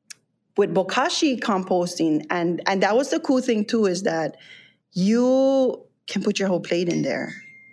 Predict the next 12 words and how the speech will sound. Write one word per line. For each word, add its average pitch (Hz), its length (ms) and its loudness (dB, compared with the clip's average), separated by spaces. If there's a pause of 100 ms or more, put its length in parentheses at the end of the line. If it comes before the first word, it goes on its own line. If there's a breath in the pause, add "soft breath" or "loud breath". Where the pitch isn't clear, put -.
(480)
like 180 180 2
meat, 185 540 0
bones, 175 540 0
everything. 180 560 0
And 156 100 -2
I 165 60 -2
was 170 240 -4
like, - 140 -10
"What? 254 400 -12 (880)
This 220 260 -4
is, 294 240 -6
like, 180 320 -2